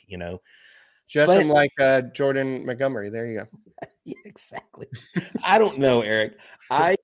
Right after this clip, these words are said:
Speaker 1: don't know. I, I saw, I believe it was, um, one of the guys from ninety-seven five talked about trading Jake Myers for him. And I got in, and it, it was actually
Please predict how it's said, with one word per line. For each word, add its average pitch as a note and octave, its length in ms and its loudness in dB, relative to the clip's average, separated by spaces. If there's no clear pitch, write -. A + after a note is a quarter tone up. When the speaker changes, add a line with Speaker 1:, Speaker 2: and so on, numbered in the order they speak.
Speaker 1:
don't C#3 220 -4
know. A2+ 260 0
I, A#2+ 400 -2
I B2 40 0
saw, C#3+ 460 -2
I A2+ 100 -4
believe A#2 480 -4
it A2 200 -6
was, G#2 580 -4
um, F#2+ 380 -10
one G#2+ 160 -10
of G#2+ 80 -8
the G2+ 40 -8
guys F#2+ 240 -6
from G2+ 120 -12
ninety-seven F#2 460 -10
five F2+ 360 -10
talked F#2+ 300 -10
about F#2 260 -10
trading G2 420 -10
Jake G2 320 -12
Myers F#2 440 -10
for E2+ 160 -16
him. G2+ 400 -10
And A#2 160 0
I A2 160 0
got A2+ 240 0
in, G#2+ 280 -6
and A#2 140 -6
it, G#2+ 220 -8
it A2+ 100 -4
was G2+ 180 -4
actually F2+ 400 -8